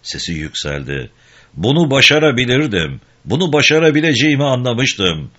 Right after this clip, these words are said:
Oh Tanrım, henüz hazır değilim. Daha zaman gerek bana."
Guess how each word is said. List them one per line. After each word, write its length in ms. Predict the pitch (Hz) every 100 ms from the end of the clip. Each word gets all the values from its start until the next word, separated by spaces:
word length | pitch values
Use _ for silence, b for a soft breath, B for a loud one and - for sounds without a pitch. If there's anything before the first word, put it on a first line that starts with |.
| b b b b b -
Oh 280 | 101 101 -
Tanrım, 480 | 98 90 87 87 78
henüz 300 | 110 151 113
hazır 380 | 127 120 139 107
değilim. 520 | 113 139 127 92 71
Daha 220 | 92 113 127
zaman 440 | 92 127 151 165
gerek 360 | 139 123 117 107
bana." 420 | 104 92 87